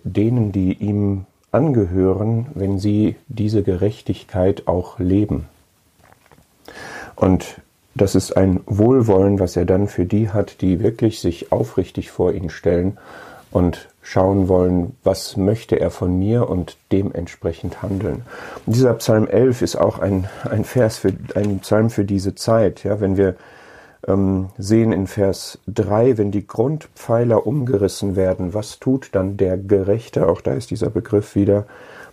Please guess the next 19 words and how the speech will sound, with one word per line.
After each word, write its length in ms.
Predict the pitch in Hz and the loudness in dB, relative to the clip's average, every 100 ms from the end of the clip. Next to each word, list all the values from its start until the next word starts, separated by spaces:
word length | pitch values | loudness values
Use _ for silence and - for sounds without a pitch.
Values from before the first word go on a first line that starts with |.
| _ | _
„Der 140 | 107 98 | 2 2
Herr 480 | - 117 127 123 - | 2 2 4 2 0
ist 280 | 98 - - | -4 -4 -6
in 160 | 98 | -4
seinem 360 | 98 92 90 87 | 0 0 0 -2
heiligen 420 | 92 98 98 95 | -2 -2 -2 -6
Palast.“ 460 | - 92 87 85 95 | -8 -6 -6 -2 0
Also 200 | 92 104 | 2 2
da, 320 | 110 127 120 | 4 2 2
wo 120 | 117 | 0
es 100 | 110 | -2
vielleicht 400 | - 95 95 - | -2 0 0 0
drunter 320 | 104 123 110 | -2 0 -2
und 140 | 90 92 | -4 -4
drüber 300 | 113 123 95 | -4 -2 -2
geht, 360 | 92 95 120 | -2 -4 0
da, 160 | 98 101 | 0 2
wo 200 | 98 92 - - - - - - | 2 0 -6 -20 -20 -20 -20 -4
Dinge 560 | 110 110 104 98 92 | -2 0 2 2 0